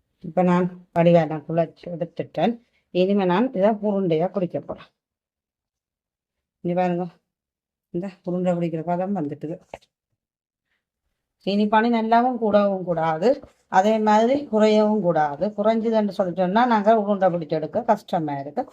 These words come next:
கூடிச்சுன்னு சொல்லி சொன்னா இறுகாது, அந்த உருண்டை இறுகாது. பைத்தம் பணியாச்சு இந்த உருண்டை. இங்க பாருங்க, நம்ம உருண்டை பிடிச்சு காட்டுறோம் பாருங்க. இதை அமர்த்தி பிடிக்கணும். நல்லா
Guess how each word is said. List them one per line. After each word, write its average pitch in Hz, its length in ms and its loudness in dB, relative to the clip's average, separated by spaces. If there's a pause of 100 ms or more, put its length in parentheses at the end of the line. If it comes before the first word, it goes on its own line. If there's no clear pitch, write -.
(260)
கூடிச்சுன்னு 220 680 2
சொல்லி 156 180 -2
சொன்னா 185 280 2 (160)
இறுகாது, 147 540 4 (640)
அந்த 156 220 -2
உருண்டை 185 340 0 (120)
இறுகாது. 165 400 0
பைத்தம் 151 400 -4
பணியாச்சு 147 380 -4
இந்த 151 120 -4
உருண்டை. 151 360 -8 (920)
இங்க 165 120 -2
பாருங்க, 170 260 0
நம்ம 156 180 -4
உருண்டை 156 240 0
பிடிச்சு 175 300 -6
காட்டுறோம் 147 380 -6
பாருங்க. 165 300 -20 (520)
இதை 190 200 -4
அமர்த்தி 240 320 -2
பிடிக்கணும். 175 540 -2 (3500)
நல்லா 165 220 -2